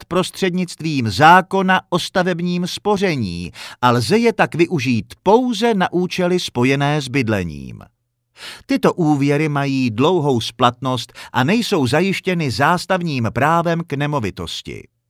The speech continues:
Žádný jiný podobný typ úvěrů na trhu není.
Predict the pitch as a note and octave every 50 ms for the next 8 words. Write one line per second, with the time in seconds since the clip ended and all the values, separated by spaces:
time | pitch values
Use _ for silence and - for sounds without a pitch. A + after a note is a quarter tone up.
0 | _ _ _ - - - - - - - G#2+ G#2+ G#3 A#3 B3 C4 A#3 G#3+ G#3 F#3+
1 | F3+ E3 C3+ A#2 E3 A#3+ A3 F#3 D#3+ C#3+ C3+ A#2 - E3+ D#3+ F3+ E3+ D3+ D#3 D#3
2 | D3+ D3 C3+ - C3 - - - - D3+ D3 D#3+ E3 D#3+ D3+ E3+ E3+ E3 E3 D#3+
3 | D#3+ D#3+ D#3+ D#3+ D#3+ D#3+ - _ - A2 B2+ D3+ D3+ - D#3+ D3+ C#3 C#3 D3 D3
4 | C#3 C3 A#2 G2+ E2+ D2+ C#2 A#1+ G#1 G1+ G1+